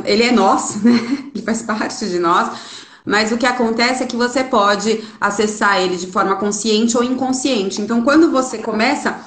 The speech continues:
que eu digo dominar a sua mente, é que você tá usando muito mais o consciente, muito mais o agora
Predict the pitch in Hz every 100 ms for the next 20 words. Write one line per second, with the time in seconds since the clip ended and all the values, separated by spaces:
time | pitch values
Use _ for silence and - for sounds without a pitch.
0 | - _ - 185 196 180 214 208 196 214
1 | 247 196 - 165 180 226 247 233 - -
2 | - 180 180 220 226 240 226 233 233 247
3 | 254 269 269 269 269 262 254 226 214 180
4 | 190 226 233 233 247 240 226 226 233 269
5 | 294